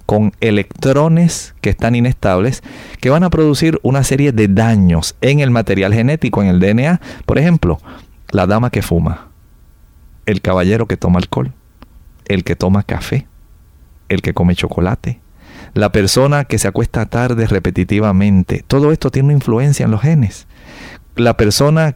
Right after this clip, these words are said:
que casi no toma agua, la persona que tiene hábitos que deterioran y permiten que ese material genético que está ahí comprimido, ese archivo, podemos decir así, que es el que gobierna, se vaya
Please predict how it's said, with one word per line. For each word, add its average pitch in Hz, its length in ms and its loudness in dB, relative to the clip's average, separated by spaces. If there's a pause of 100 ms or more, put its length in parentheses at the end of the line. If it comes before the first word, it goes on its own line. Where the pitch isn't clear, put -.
que 131 300 0
casi 135 280 0
no 123 100 -2
toma 120 360 0
agua, 101 360 -2 (1160)
la 117 160 0
persona 127 440 2
que 123 160 -2
tiene 139 400 -2
hábitos 165 580 0
que 123 200 0
deterioran 104 1300 2 (420)
y 131 120 0
permiten 117 720 0
que 104 220 0
ese 110 180 0
material 120 360 0
genético 117 520 0
que 98 80 -2
está - 380 -2
ahí 113 260 0
comprimido, 120 800 2
ese 151 160 2
archivo, 127 500 0
podemos 110 340 0
decir 123 240 0
así, 127 260 0 (480)
que 113 180 2
es 151 140 0
el 135 140 0
que 117 120 2
gobierna, 101 640 2 (320)
se - 320 0
vaya 165 440 2